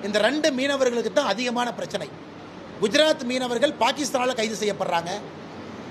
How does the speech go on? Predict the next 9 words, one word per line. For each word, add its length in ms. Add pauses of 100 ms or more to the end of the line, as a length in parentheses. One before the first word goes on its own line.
(140)
தமிழக 380
மீனவர்கள் 580
இலங்கையால 420
கைது 260
செய்யப்படுறாங்க. 460 (800)
அதனால் 340
குஜராத்திலிருந்து 720
வந்திருக்கக்கூடிய 540 (120)
மோடி 220